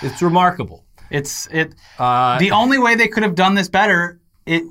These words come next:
Speaker 2: it, well, the only way that they could have made this good is by putting it out at a discounted price. Seven hundred dollars for this is not worth
Speaker 1: Yeah,
Speaker 2: it.
Speaker 1: my only motivation to buy any of these phones is the fact that my current phone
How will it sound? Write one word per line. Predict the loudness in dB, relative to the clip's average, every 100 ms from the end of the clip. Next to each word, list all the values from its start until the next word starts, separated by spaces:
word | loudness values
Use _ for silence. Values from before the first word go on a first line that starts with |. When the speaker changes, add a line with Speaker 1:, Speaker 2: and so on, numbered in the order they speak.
| -12 -12
Speaker 2:
it, | -8
well, | -2 0
the | 2
only | 2 0
way |
that | -2
they | -2
could | -2 -4
have | -4 -2
made | -2 -2
this | -4 -6
good | -2 0 0 -4 -12 _ -4
is | -4
by | 0 0 2 -2 -8 _
putting | -2 0 2
it | 2
out | 4 2 0
at | -4
a |
discounted | -4 -2 -2 0 -2 -2
price. | -6 -10 -14 -20 _ -20 -6
Seven | -2 0 0
hundred | 2
dollars | 2 2 2
for | 0
this | -2 -2
is | -6 -8
not | -2 0 0
worth | -4 -6
Speaker 1:
Yeah, | -2 0
Speaker 2:
it. |
Speaker 1:
my | 0 2
only | 2 0
motivation | 0 0 0 -2 -2
to | -2
buy | 0 0
any | -2
of | -2
these | -4
phones | -4 -4 -4
is | -8 -10
the | -8
fact | -4 -4 -6
that | -10 -8
my | -8
current | -4 -4 -4
phone | -4 -4 -6